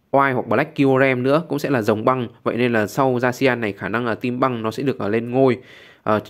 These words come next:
ờ, không phải lên ngôi mà nó sẽ được góp mặt ở trong những cái team mà đang thịnh hành. Bởi vì là team băng bây giờ sẽ phải cần đó chính là con Shadow,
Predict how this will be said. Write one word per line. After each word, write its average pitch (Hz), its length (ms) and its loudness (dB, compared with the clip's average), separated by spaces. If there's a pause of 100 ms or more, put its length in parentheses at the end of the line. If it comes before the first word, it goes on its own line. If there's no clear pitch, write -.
(120)
ờ, 107 140 0
không 135 160 0
phải 117 100 2
lên 117 160 -2
ngôi 117 160 2
mà 104 120 -2
nó 98 100 -2
sẽ - 160 -6
được 139 160 0
góp 151 180 0
mặt 135 180 2
ở 104 100 -6
trong 120 320 -4
những 131 140 -4
cái 135 180 -2
team 135 320 4
mà 107 100 -4
đang 113 220 -2
thịnh 147 120 -6
hành. 113 240 -4 (680)
Bởi 117 160 2
vì 113 120 2
là 113 100 2
team 135 220 0
băng 131 180 0
bây 120 100 0
giờ 110 240 4
sẽ 101 140 -8
phải 127 140 -2
cần 107 280 -2
đó 98 120 -2
chính 127 140 -8
là 120 80 -2
con 113 360 -4 (680)
Shadow, 131 600 0